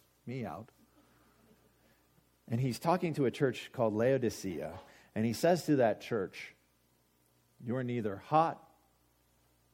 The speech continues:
nor cold, but you are tepid. You are lukewarm. I'm gonna spit you out my mouth." You know, next Sunday, we're gonna serve lukewarm coffee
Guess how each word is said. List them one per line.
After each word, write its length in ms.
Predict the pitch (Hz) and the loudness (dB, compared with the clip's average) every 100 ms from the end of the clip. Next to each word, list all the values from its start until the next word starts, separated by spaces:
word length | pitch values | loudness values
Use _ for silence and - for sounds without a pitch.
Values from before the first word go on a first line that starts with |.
| _ | _
nor 180 | 110 110 | -8 -8
cold, 540 | - - 87 80 87 - _ _ _ _ _ _ _ _ _ | -8 -10 -8 -10 -14 -20 _ _ _ _ _ _ _ _ _
but 120 | - - | -12 -8
you 80 | |
are 60 | - | -8
tepid. 580 | - - 131 95 87 - _ _ _ _ _ _ _ _ _ _ _ _ - | -6 -4 -2 -2 -8 -14 _ _ _ _ _ _ _ _ _ _ _ _ -6
You 120 | 104 | -2
are 40 | |
lukewarm. 600 | 104 104 120 127 95 85 90 _ _ _ _ _ _ _ _ _ _ | 0 -2 -4 -2 -4 -6 -16 _ _ _ _ _ _ _ _ _ _
I'm 100 | 95 | -10
gonna 100 | 92 | -10
spit 400 | - - 120 - | -12 -6 -6 -4
you 80 | 113 | -4
out 120 | 104 | -4
my 100 | 95 | -6
mouth." 340 | 92 78 82 - _ _ _ _ _ _ _ _ _ _ _ _ _ _ _ _ - - | -8 -10 -14 -20 _ _ _ _ _ _ _ _ _ _ _ _ _ _ _ _ -12 -4
You 100 | 113 | 0
know, 340 | 135 135 120 - _ _ - - _ - | 0 -2 -4 -12 _ _ -20 -20 _ -2
next 260 | 131 131 | 0 0
Sunday, 420 | - 135 135 135 135 | 0 0 4 4 4
we're 160 | 127 | 2
gonna 240 | 135 98 80 - | 0 -4 -8 -8
serve 420 | - 127 127 104 | 0 2 2 -2
lukewarm 580 | 101 113 143 135 135 131 | 0 2 4 2 0 0
coffee 420 | 131 - - | -2 -4 -8